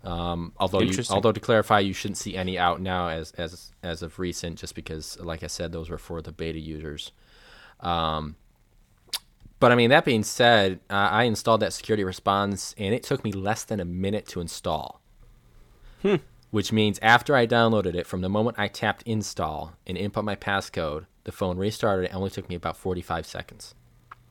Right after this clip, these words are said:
Speaker 2: That's really
Speaker 1: So
Speaker 2: quick.
Speaker 1: that, that, yeah, that means that Apple can just push out a security update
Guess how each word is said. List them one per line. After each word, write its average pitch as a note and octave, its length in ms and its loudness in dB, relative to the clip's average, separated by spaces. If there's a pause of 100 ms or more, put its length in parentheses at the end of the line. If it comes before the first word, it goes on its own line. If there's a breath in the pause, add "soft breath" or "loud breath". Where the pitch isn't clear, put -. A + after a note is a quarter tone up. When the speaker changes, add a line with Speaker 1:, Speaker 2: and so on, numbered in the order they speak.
(200)
Speaker 2:
That's - 200 -2
really F#2 280 0
Speaker 1:
So G#2+ 120 2
Speaker 2:
quick. G2 40 4
Speaker 1:
that, A2+ 240 4 (340 soft breath)
that, A#2 240 4
yeah, A2 100 4
that A#2+ 160 2
means A#2 220 0
that - 100 -2
Apple G2+ 220 0
can F#2+ 100 -4
just F2+ 180 -8
push - 220 -2
out G2 160 0
a F#2 80 -2
security G2+ 560 -2
update F#2 520 -2